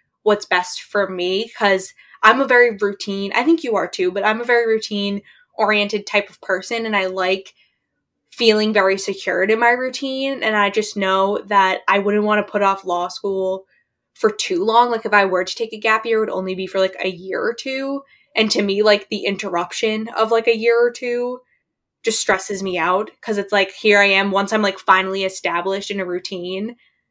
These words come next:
I'm gonna have to change it all over again to go back to being a student. So in my mind, the ideal situation was to just go to law school right off the bat. I also know I want to be a lawyer. Like, there's no other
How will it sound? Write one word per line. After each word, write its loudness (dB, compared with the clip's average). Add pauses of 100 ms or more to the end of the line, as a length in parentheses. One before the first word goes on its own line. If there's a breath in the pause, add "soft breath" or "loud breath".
(280)
I'm 6
gonna 2
have 2
to -16
change -6
it 0
all 0
over 2
again 0
to -2
go 2
back -4
to -4
being -4
a -12
student. -2 (840)
So 6
in 2
my 6
mind, 2
the 2
ideal 0
situation -4
was -2 (280 loud breath)
to -6
just -4
go 4
to 4
law 4
school -2
right 0
off -2
the -4
bat. -2 (420 soft breath)
I 8
also 2 (1160)
know 4
I 8
want 0
to -12
be -2
a 2
lawyer. 0
Like, 0
there's 2
no 4
other 2